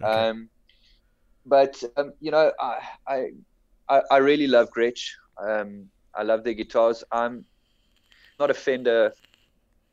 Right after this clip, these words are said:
Speaker 2: kind of guy. Um, although I, I mean, I absolutely love, I just, I feel like, you know, the bite,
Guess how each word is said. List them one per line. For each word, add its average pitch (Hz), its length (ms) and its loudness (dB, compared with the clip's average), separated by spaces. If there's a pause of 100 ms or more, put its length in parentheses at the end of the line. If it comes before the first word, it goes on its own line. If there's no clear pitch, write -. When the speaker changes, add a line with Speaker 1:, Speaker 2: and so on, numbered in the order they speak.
(340)
Speaker 2:
kind 117 180 -6
of 95 220 -8
guy. 151 260 -2 (180)
Um, 101 720 -4 (680)
although 135 420 6
I, 113 300 4
I - 20 2
mean, 117 160 -6
I 113 120 -2
absolutely 123 480 -4
love, 113 200 2
I 110 100 6
just, - 360 -8 (640)
I 110 160 2
feel 139 220 0
like, 120 300 2 (180)
you 120 80 -12
know, 117 120 -2
the 110 140 -2
bite, 117 460 0